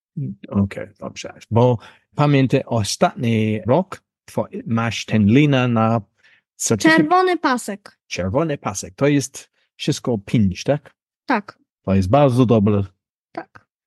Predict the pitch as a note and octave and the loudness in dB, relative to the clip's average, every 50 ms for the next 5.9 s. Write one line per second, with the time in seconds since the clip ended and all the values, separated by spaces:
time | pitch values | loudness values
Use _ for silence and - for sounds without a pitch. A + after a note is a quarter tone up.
0 | _ _ _ _ _ _ _ _ - - D2 D2+ - G2 G#2+ A2+ - - E3+ D#3+ | _ _ _ _ _ _ _ _ -16 -16 -14 -6 -2 -2 -2 0 0 0 0 0
1 | D3 G2 - - G2 - _ - G#2 G#2+ G2+ A2 A2+ A2+ A#2+ B2+ B2 C#3 C#3 B2+ | 0 -2 -4 -8 -14 -16 _ -4 -2 0 2 2 2 4 4 4 4 4 2 2
2 | - - C3 A#2+ - D#3 E3+ G3+ G3 - _ _ _ _ _ _ _ _ _ _ | 2 0 -2 -2 0 0 0 0 -2 -4 _ _ _ _ _ _ _ _ _ _
3 | _ - D4+ C#4 - - _ _ _ _ _ _ _ _ _ _ _ _ _ _ | _ -4 -4 -4 -4 -8 _ _ _ _ _ _ _ _ _ _ _ _ _ _
4 | _ _ _ _ _ _ - - - - - - _ _ _ - C#3+ B2+ A2 - | _ _ _ _ _ _ -20 -16 -16 -16 -16 -18 _ _ _ -10 -10 -10 -8 -6
5 | - A2 G2+ F#2+ - _ _ _ _ _ _ _ - - A2 G2+ G#2 | -6 -6 -6 -6 -10 _ _ _ _ _ _ _ -4 -2 -2 -2 -2